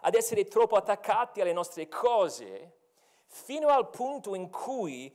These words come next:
iniziamo a pensare che la nostra vita consista nell'accumulo dei beni materiali. No, non possiamo distinguere chi siamo, cioè la nostra identità, da quello che abbiamo.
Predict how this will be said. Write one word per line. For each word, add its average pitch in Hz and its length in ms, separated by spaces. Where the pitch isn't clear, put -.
iniziamo 220 720
a 196 60
pensare 208 680
che 190 160
la 185 80
nostra 233 440
vita 202 280
consista 175 1000
nell'accumulo 196 1200
dei 196 220
beni 208 400
materiali. 165 600
No, 214 160
non 240 180
possiamo 247 320
distinguere 208 640
chi 240 220
siamo, 220 480
cioè 202 160
la 190 60
nostra 196 260
identità, 165 760
da 180 140
quello 233 260
che 214 180
abbiamo. 165 840